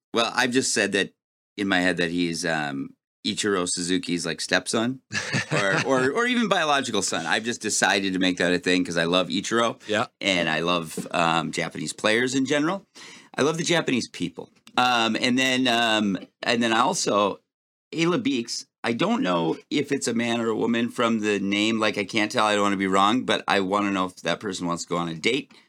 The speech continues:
Speaker 1: because of this next comment. There says she's a Cubs fan, or he is, whoever it is. Yes, I'm excited. That's what I'm saying.
Speaker 2: As long as they're over the age of eighteen.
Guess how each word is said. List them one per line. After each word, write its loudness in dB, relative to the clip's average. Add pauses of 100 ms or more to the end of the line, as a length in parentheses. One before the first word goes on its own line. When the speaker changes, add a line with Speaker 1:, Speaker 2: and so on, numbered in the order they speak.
(140)
Speaker 1:
because 0
of -4
this -4
next -2
comment. 0 (400)
There -10
says -2 (400)
she's -10
a -12
Cubs -10
fan, -14 (540)
or 0
he 0
is, -10 (260)
whoever 0
it 0
is. -2 (420)
Yes, -2
I'm 2
excited. -6 (340)
That's -4
what -6
I'm -8
saying. -4
Speaker 2:
As -6
long 2
as 0
they're 2
over 0
the 0
age -2
of -6
eighteen. -6